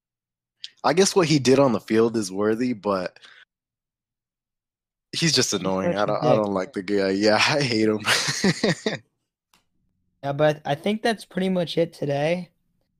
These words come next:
Speaker 2: Uh, we'll, we'll talk to you guys soon, though. I think, Chase, Isaac, we were planning on doing the, the prospect videos and, or I guess audio. Um,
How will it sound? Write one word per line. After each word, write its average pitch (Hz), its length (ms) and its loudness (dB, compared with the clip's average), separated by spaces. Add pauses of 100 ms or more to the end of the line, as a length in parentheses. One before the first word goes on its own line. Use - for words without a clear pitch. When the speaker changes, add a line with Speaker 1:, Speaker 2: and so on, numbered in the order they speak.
(140)
Speaker 2:
Uh, 139 240 0
we'll, 160 380 -2
we'll 151 180 -6
talk 185 280 -2
to 196 80 -4
you 180 80 0
guys 165 260 2
soon, 165 300 -2
though. 170 180 2
I 147 100 0
think, 180 320 -4 (540)
Chase, 185 240 0
Isaac, 175 260 4
we 185 100 2
were 202 60 4
planning 190 280 -2
on 175 80 -2
doing 170 260 -2
the, 135 340 0
the 139 80 -6
prospect - 800 -6
videos 123 520 -8
and, 113 220 -10
or 143 100 0
I 127 80 0
guess 127 300 -6 (200)
audio. 123 480 -6 (880)
Um, 135 380 0